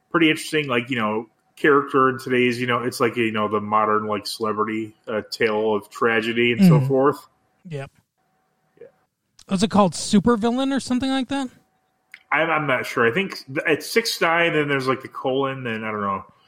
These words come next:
Speaker 1: I mean, usually there is the colon right there when you're, you know,
Speaker 2: <laughs>
Speaker 1: six nine,
Speaker 2: Yeah,
Speaker 1: but
Speaker 2: if you're six nine, the colon can't
Speaker 1: adjacent
Speaker 2: be
Speaker 1: at
Speaker 2: far
Speaker 1: least.
Speaker 2: away.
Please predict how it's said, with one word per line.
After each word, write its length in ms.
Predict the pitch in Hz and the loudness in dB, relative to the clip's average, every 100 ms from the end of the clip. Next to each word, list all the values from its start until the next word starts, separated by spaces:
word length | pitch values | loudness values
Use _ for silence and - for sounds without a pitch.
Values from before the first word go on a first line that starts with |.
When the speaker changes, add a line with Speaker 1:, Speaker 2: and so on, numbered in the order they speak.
| _ | _
Speaker 1:
I 60 | 135 | -2
mean, 100 | 131 | 2
usually 300 | 139 131 123 | 2 4 2
there 220 | 110 113 | 4 2
is 100 | 104 | 0
the 60 | |
colon 300 | 104 113 104 | -6 -4 -2
right 120 | 101 98 | -2 -2
there 120 | 101 | 2
when 100 | 98 | 2
you're, 140 | 98 | 2
you 80 | 98 - - | 0 0 0
know, 100 | 107 | 0
Speaker 2:
<laughs> 40 | |
Speaker 1:
six 200 | - - | -4 -8
nine, 260 | 113 101 101 | -4 -2 2
Speaker 2:
Yeah, 260 | 240 113 165 | 4 6 4
Speaker 1:
but 80 | |
Speaker 2:
if 60 | - | 4
you're 120 | - - | 2 2
six 500 | - - 359 - - 330 | -4 -2 0 0 -4 -8
nine, 80 | - _ _ _ - 320 - | -8 _ _ _ -6 -4 -2
the 160 | - | -2
colon 440 | - 311 269 247 - | 2 4 6 4 4
can't 180 | 254 254 | 4 4
Speaker 1:
adjacent 160 | 269 262 | 4 4
Speaker 2:
be 40 | |
Speaker 1:
at 60 | 277 | 4
Speaker 2:
far 40 | 247 - | 4 2
Speaker 1:
least. 60 | - 403 | -4 -6
Speaker 2:
away. 80 | - | -6